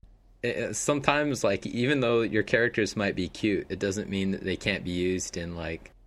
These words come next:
to tell stories and to, um, still be, y-, yeah, just, like, uh,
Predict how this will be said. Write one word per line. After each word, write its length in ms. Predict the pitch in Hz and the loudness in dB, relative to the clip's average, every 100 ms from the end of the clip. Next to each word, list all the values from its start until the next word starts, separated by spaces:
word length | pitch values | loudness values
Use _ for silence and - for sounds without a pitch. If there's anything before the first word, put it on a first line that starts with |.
| - | -10
to 80 | |
tell 240 | - 117 107 | 0 2 2
stories 680 | - 107 98 95 92 90 87 | 2 2 4 4 2 -2 -6
and 180 | 82 - | -10 -6
to, 280 | 92 85 82 - - - _ _ | -4 -4 -6 -18 -20 -20 _ _
um, 480 | 85 80 78 76 78 | -8 -6 -6 -8 -10
still 340 | - - 110 92 | -8 0 0 2
be, 480 | 90 85 80 101 - - - - - - - _ _ - - _ - | 2 0 -2 -6 -14 -20 -20 -20 -20 -20 -20 _ _ -20 -20 _ -14
y-, 240 | - 98 - - | -6 -6 -6 -2
yeah, 380 | 110 110 80 78 | 2 2 2 -2
just, 340 | 92 - - | -6 -6 -2
like, 240 | 85 - | -4 -2
uh, 300 | 95 85 80 | 0 0 -2